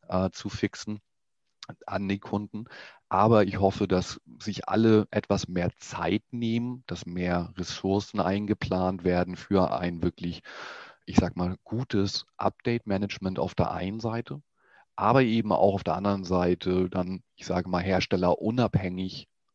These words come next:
hier mehr Überwachung einzuführen, mehr Abnormalitäten-Erkennung auch zu betreiben. Also sich nicht nur darauf zu verlassen, dass eben ein Malware-Tool mit den entsprechenden heuristischen Möglichkeiten sowie Pattern-Updates das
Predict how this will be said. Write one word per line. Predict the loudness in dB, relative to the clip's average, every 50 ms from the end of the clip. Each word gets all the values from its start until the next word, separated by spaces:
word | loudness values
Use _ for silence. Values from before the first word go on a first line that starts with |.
| _ _ _
hier | -10 -4 0 2 4 4 2 0 -2
mehr | -6 -8 -6 -2 0 2 4 4 4
Überwachung | 2 2 2 0 0 0 0 -2 0 0 0 0 -2 -4
einzuführen, | -4 -4 -6 -6 -6 -10 -14 -14 -14 -10 -6 -4 -2 -2 -2 -4
mehr | -4 -2 0 2 4 2 2 2 -2 -10 -18 -18 -18 -18 -20 -20 -20 _ _ _
Abnormalitäten-Erkennung | 2 2 2 4 2 2 2 2 2 0 -2 -6 -8 -6 -2 -2 -2 -2 -4 -6 -6 -6 -6 -6 -6 -8 -8 -8 -8 -10 -10 -10 -8 -6
auch | -6 -6 -6 -8 -12 -16
zu | -16 -14 -12 -10
betreiben. | -10 -10 -8 -10 -10 -10 -10 -8 -8 -8 -8 -10
Also | -10 -10 -8 -10 -10 -10 -12 -14 -20 -20 -20 -16
sich | -14 -12 -10 -6
nicht | -4 -4 -4 -4 -2
nur | 0 2
darauf | 4 6 6 6 4 4 0
zu | -6 -8
verlassen, | -4 -2 0 0 0 -2 -4 -6 -4 -4 -2
dass | -2 -2 -2
eben | -4 -6 -6 -6 -6 -8 -10 -8 -8
ein | -8 -8 -8 -8 -10 -12
Malware-Tool | -6 -2 2 4 6 6 6 6 6 4 2 0 -4 -4 0 0 2 2
mit | 0 -2 -2 -2
den | -4 -6
entsprechenden | -6 -6 -6 -4 -4 -4 -4 -4 -6 -4 -2
heuristischen | 0 0 0 0 -2 -2 -4 -4 -4 -4 -6 -6 -8 -10 -10 -6
Möglichkeiten | -2 -2 -2 -2 0 0 0 2 2 2 2 0 -2 -4
sowie | -6 -10 -10 -8
Pattern-Updates | -6 -6 -4 -2 0 0 0 0 -2 -4 -4 _ -2 0 0 -2 -2 -4
das | -6 -6 -6 -8